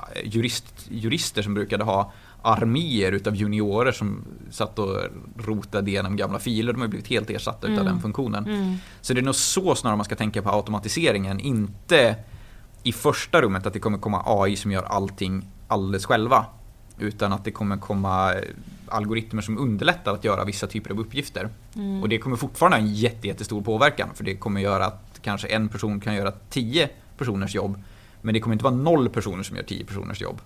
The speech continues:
Speaker 2: Nej.
Speaker 1: Om man säger så.
Speaker 2: Ja, jag hoppas det.
Speaker 1: Ehm.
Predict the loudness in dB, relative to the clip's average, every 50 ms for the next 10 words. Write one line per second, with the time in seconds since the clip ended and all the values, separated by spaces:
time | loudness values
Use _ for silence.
0 | -14 -10 -6 -4 -2 -2 -2 -2 -4 -6 -8 -6 -6 -4 -4 -4 -4 -4 -4 -4
1 | -4 -4 -4 -6 -10 -16 -20 -20 -20 -20 -20 -20 -20 -20 -20 -20 -20 -20 -20 -8
2 | -2 0 2 2 2 2 0 -2 0 2 2 2 2 0 -4 -12 -14 -10 -6 -4
3 | -4 -4 -4 -6 -8 -10 -12 -14 -16 -18 -20 -20 -20 -20 -20 -14 -8 -4 0 2
4 | 2 2 4 4 2 2 0